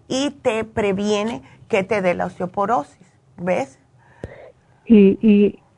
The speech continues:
Speaker 2: y este, y después, este,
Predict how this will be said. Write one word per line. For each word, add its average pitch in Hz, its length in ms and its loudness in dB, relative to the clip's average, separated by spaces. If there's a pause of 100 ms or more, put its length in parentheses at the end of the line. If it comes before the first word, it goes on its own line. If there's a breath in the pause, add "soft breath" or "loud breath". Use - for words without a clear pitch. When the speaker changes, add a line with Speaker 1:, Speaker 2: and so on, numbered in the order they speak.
(200)
Speaker 2:
y 202 300 2
este, 190 840 0 (260)
y 196 120 4
después, 208 720 4 (140)
este, 190 960 0